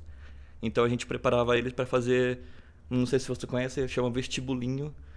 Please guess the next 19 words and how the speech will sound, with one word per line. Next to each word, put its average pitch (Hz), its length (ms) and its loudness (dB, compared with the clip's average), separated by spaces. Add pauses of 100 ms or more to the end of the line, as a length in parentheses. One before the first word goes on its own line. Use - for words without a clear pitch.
(180)
Tem 135 140 4
algumas 123 340 4
escolas 127 380 2
militares 123 560 2
e 120 60 -2
tem 123 120 0
o 117 60 -2
Colégio 123 320 -2
da 120 80 2
Embraer 117 340 4
em 123 80 0
São 120 160 -2
José 117 140 -2
dos 110 100 -6
Campos, 117 360 -2
que 117 180 -4
é 113 40 -2
muito 117 220 -6
forte, 127 500 -2